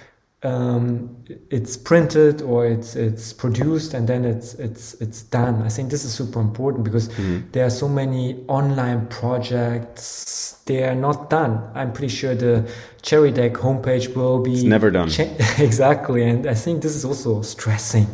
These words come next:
Speaker 1: kind
Speaker 2: Yes,
Speaker 1: of. And
Speaker 2: absolutely.
Speaker 1: that, that's the reason why I personally like magazines, even it's, it's not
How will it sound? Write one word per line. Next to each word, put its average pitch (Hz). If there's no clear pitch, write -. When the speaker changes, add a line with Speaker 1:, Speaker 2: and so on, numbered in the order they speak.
Speaker 1:
kind 110
Speaker 2:
Yes, 92
Speaker 1:
of. -
And 117
Speaker 2:
absolutely. 92
Speaker 1:
that, 123
that's 127
the 123
reason 123
why 113
I 139
personally 127
like 113
magazines, 131
even 156
it's, -
it's -
not 117